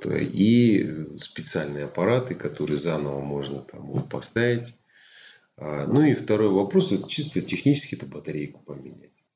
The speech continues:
Ну, как бы всё остальное о-, остаётся одинаковым.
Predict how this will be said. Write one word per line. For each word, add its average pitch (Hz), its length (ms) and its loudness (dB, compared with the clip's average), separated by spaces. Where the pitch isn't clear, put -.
Ну, 95 180 -4
как 82 220 -2
бы 76 340 0
всё - 280 2
остальное 90 680 0
о-, 78 120 -6
остаётся 78 760 0
одинаковым. 98 800 0